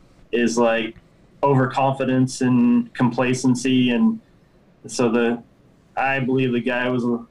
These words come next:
a little more overconfident than what his abilities were to fly in the type of weather and the conditions that he was in. I also believe that he was under a lot of pressure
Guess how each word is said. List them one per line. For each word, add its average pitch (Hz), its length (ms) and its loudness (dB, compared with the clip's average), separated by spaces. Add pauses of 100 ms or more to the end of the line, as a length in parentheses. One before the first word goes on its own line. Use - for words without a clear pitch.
a 131 60 -2
little 139 240 2
more 131 600 0
overconfident 131 840 -2
than 120 120 -6
what 123 180 -4
his 127 200 -2
abilities 120 560 -2
were 117 160 -2
to 113 140 -10
fly 120 600 -2
in 117 100 -12
the 113 80 -8
type 123 260 -6
of 113 100 -4
weather 117 600 -2
and 117 320 -6
the 110 200 -4
conditions 120 560 0
that 110 120 -2
he 113 100 -2
was 110 180 -6
in. 113 400 -4 (400)
I 123 140 -2
also 131 320 0
believe 123 280 0
that 123 140 -2
he 127 140 2
was 120 200 2
under 120 220 2
a 113 60 2
lot 120 200 0
of - 120 -8
pressure 120 560 -4